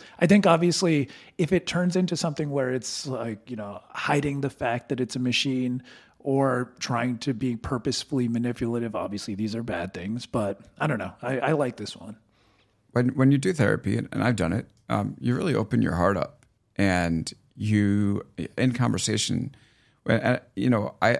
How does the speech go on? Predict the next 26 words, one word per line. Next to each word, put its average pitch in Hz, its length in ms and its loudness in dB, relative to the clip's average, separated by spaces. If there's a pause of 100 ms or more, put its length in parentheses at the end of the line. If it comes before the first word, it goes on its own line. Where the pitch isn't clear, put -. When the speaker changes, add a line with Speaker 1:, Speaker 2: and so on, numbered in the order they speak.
(120)
Speaker 2:
I 127 100 8
understand 127 460 0
that 80 100 -2
the 92 80 -2
access-, - 360 -2
it's - 220 -4
really 123 260 6
not 87 280 2
accessible - 640 -2
in - 80 -2
this - 100 -2
country, - 320 -2
and 85 100 2
that's 92 160 2
a - 60 -6
problem 78 360 0
that - 80 -4
needs - 160 -4
to - 100 -10
be 85 100 -4
solved. 82 420 0
But 82 200 -2 (1080)
the 120 180 6
therapist 160 580 2
can 120 280 4
steer 110 640 2